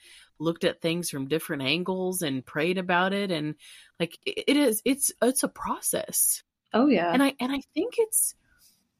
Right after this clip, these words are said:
Speaker 1: it's, it's okay that it's a process. Like, that's the
Speaker 2: Yeah.
Speaker 1: point. Like, we're, we're not just, we don't just arrive one day and we're like, "Yo, I got this down."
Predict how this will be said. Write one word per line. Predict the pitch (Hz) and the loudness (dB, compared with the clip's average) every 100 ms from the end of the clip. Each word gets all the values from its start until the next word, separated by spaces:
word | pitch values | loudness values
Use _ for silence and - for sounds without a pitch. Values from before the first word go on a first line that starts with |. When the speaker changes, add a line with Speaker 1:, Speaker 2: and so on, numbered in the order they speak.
| _ _ _ _ | _ _ _ _
Speaker 1:
it's, | 226 - - - | -8 -4 -4 -4
it's | 220 - | -6 0
okay | 254 262 - - 269 233 | 0 0 -6 -6 -4 -2
that | 165 | -2
it's | 147 - | -4 -6
a | - | -8
process. | - 139 - - - - - | -2 -2 0 -2 -2 -2 -2
Like, | 165 | -2
that's | - 226 - | -2 -2 0
the | 254 | 0
Speaker 2:
Yeah. | 262 415 247 190 | 0 4 4 4
Speaker 1:
point. | 185 - - _ _ _ _ 233 | 0 -4 -6 _ _ _ _ -8
Like, | - | -2
we're, | 233 247 247 226 | 4 4 4 2
we're | 220 240 | 2 4
not | 240 247 262 - | 4 2 0 0
just, | 196 220 - - | 2 2 2 -2
we | 202 233 | -2 -2
don't | 262 233 | -2 -2
just | 226 | -2
arrive | 180 160 202 240 | -2 2 2 2
one | 180 175 | -2 -4
day | 170 175 | -2 -2
and | 180 | -2
we're | 185 | -2
like, | 185 175 156 - _ _ _ _ _ - | 0 2 2 -2 _ _ _ _ _ -8
"Yo, | 160 165 160 | -2 0 2
I | 190 | 2
got | 269 214 | 0 -4
this | 160 156 | -6 -8
down." | 175 226 269 170 120 64 | -6 -4 -2 -2 -4 -8